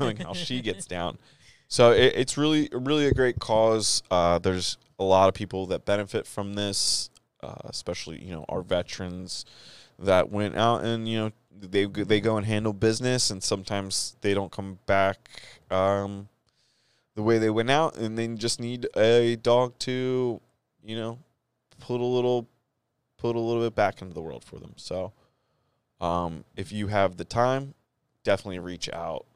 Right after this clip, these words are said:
Speaker 1: Like, you know, definitely could train a lot more dogs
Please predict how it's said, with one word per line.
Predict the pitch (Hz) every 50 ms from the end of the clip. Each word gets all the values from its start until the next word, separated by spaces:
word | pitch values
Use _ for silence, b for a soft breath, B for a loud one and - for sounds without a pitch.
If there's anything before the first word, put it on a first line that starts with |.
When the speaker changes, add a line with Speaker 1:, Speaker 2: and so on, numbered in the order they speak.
| _ _ 87 85 - -
Speaker 1:
Like, | - 80 76 71 - - - - _ _ _ _ _ _ _ _ _ _ _ _ _
you | _ 87
know, | 82 73 _ _ _
definitely | - 98 92 - - 95 90
could | - - 87
train | - - 104 95 87 85
a | 82
lot | 80 85 82 82 - -
more | 78 78 73 73
dogs | - 82 71 67 71 73 - - - - -